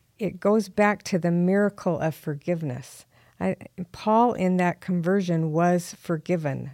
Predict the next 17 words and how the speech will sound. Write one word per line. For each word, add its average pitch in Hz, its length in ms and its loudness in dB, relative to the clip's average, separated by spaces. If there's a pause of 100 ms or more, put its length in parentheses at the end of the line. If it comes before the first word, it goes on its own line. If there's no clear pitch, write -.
and 156 460 -8
taught, - 580 -4
but 170 200 -2 (420)
then 185 140 4
that, 214 240 2
that 208 380 0
is 202 240 2
a 190 40 4
miracle, 156 600 2
and, 156 200 2
and 175 160 0
it - 140 -2
cleanses 233 560 2
us, 180 240 0 (580)
that, - 380 0
that, 175 460 -4 (240)
uh, 156 280 -6